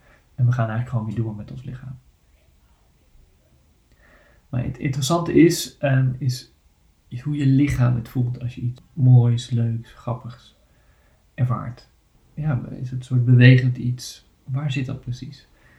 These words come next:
En doordat je erbij stilstaat, onthoudt je lichaam het ook.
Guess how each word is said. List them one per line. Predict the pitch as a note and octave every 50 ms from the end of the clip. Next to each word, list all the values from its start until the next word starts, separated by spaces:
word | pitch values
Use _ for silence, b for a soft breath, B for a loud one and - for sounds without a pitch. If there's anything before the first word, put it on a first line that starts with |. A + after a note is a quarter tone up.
| b b b _ _
En | E3 C#3+ C3+
doordat | B2+ C#3 C#3+ C#3+ C3 D3+ D#3+ D#3+ -
je | - E3+
erbij | D3+ C3+ B2+ B2+ B2
stilstaat, | B2 - D3 D3 C#3+ C3 - B2+ B2+ B2+ D#3+ D#3+ - -
onthoudt | _ - B2+ B2+ B2 B2+ C#3 C#3+ C#3 C3
je | C3
lichaam | A#2+ B2 B2+ - A#2 A2
het | A2 - A2+
ook. | B2 C3 B2+ - -